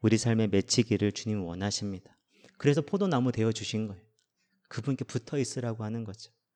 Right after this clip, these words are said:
붙어 있지 못하게 하는 많은 것들 안에 주님 앞에 붙어 있기로 결정하고, 저와 여러분 삶은 그곳에 집중하는 것이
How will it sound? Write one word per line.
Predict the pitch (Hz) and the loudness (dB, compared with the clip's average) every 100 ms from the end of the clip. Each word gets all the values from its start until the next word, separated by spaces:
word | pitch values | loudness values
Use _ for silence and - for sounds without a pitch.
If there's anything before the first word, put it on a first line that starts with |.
| _ _ | _ _
붙어 | - 123 170 | -2 4 6
있지 | 156 160 | 8 6
못하게 | 139 123 - 143 143 | 2 2 0 2 2
하는 | 139 | 4
많은 | 127 107 135 143 | 4 6 6 6
것들 | 139 156 131 | 4 4 4
안에 | 113 151 151 - - - | 4 4 2 0 -12 -6
주님 | - 131 127 | 4 6 6
앞에 | 123 | 4
붙어 | - - - | 0 2 6
있기로 | 127 - 120 | 6 6 4
결정하고, | 113 107 - 123 117 113 113 139 - - - | 6 4 6 6 6 6 2 0 -2 -12 4
저와 | 113 110 110 | 8 10 10
여러분 | 104 117 | 8 6
삶은 | 123 113 113 | 4 2 2
그곳에 | 113 135 127 165 151 | 2 0 2 2 2
집중하는 | 147 - 113 - 139 131 131 | 0 -2 -4 -4 -2 0 0
것이 | 113 101 170 151 | -2 -2 0 0